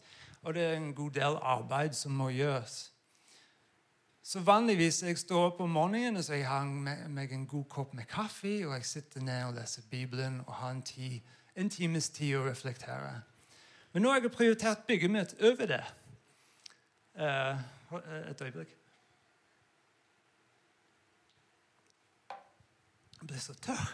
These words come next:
Jeg prioriterte bygget mitt nå, men jeg hører på Bibelen mens jeg gjør noen lette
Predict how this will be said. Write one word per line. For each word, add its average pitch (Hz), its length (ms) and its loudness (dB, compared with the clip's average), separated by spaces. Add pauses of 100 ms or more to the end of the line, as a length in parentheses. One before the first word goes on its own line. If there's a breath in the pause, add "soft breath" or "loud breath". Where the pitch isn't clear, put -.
(880 loud breath)
Jeg 175 240 8
prioriterte 208 640 8 (360)
bygget 151 280 6
mitt 285 320 2
nå, 254 160 6 (520 loud breath)
men 240 380 2
jeg 196 220 2 (160)
hører 311 360 6
på 285 120 2
Bibelen 131 480 4 (600 soft breath)
mens 156 220 6
jeg 143 140 4
gjør 147 180 4
noen 135 240 0
lette 123 300 -4